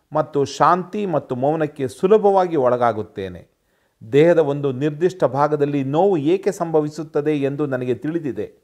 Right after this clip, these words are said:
ಅಲ್ಲಿ ಯಾವ ಚಾರ್ಜ್ಗಳು, ಪ್ರತಿರೋಧ ಅಥವಾ ಆಲೋಚನೆಗಳು ಸಿಕ್ಕಿಕೊಂಡಿವೆ ಎಂಬುದನ್ನು ನಾನು ನೋಡಬಲ್ಲೆ. ಸ್ವಲ್ಪ ಸಮಯ ಗಮನವನ್ನು ಕೇಂದ್ರೀಕರಿಸಿದ ನಂತರ ನಾನು ಆ ನೋವಿನಿಂದ ಹೊರಬರಲು ಸಾಧ್ಯವಾಗುತ್ತಿದೆ.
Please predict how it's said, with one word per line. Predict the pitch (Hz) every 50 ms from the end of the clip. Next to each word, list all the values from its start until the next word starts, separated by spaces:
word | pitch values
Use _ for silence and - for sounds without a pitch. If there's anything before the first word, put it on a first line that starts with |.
| _ _ _ _ _ _ _ _ -
ಅಲ್ಲಿ | - 135 151 147 139 123
ಯಾವ | 123 123 143 151 151 147
ಚಾರ್ಜ್ಗಳು, | 143 147 - 139 147 156 165 156 131 139 127 135 135 135 135 139 135 139 _ _ _ _ _ _ _ -
ಪ್ರತಿರೋಧ | - 151 151 156 190 170 170 156 143 147
ಅಥವಾ | 139 139 139 131 123 139 135 131
ಆಲೋಚನೆಗಳು | 120 107 123 143 160 175 180 170 - 165 143 139 131 135 131 123
ಸಿಕ್ಕಿಕೊಂಡಿವೆ | - - 165 147 - - 185 - 165 151 143 147 143 143 135
ಎಂಬುದನ್ನು | 127 127 123 123 127 123 127 120
ನಾನು | 120 120 120 117 117
ನೋಡಬಲ್ಲೆ. | 113 120 143 170 175 139 131 113 104 95 85 - - _ _ _ _ _ _ _ _ _ _ _ -
ಸ್ವಲ್ಪ | 165 180 196 190 - 196
ಸಮಯ | 175 - 170 165 160 160 147 135
ಗಮನವನ್ನು | 120 131 127 143 156 160 160 208 151 139 131 117 -
ಕೇಂದ್ರೀಕರಿಸಿದ | 156 165 175 180 185 196 202 190 190 170 147 - 151 117 127
ನಂತರ | 120 120 123 127 139 - 165 156 135 110 113 123 135 - _ _ _ _ _ _ -
ನಾನು | 139 143 151 147 139
ಆ | 131 131 131 131
ನೋವಿನಿಂದ | 135 139 160 190 208 208 185 170 151 139 135
ಹೊರಬರಲು | 120 113 104 120 135 147 156 151 147 127 123 113
ಸಾಧ್ಯವಾಗುತ್ತಿದೆ. | 110 - 123 131 131 131 165 180 175 156 127 131 120 - - 104 92 87 - - _ _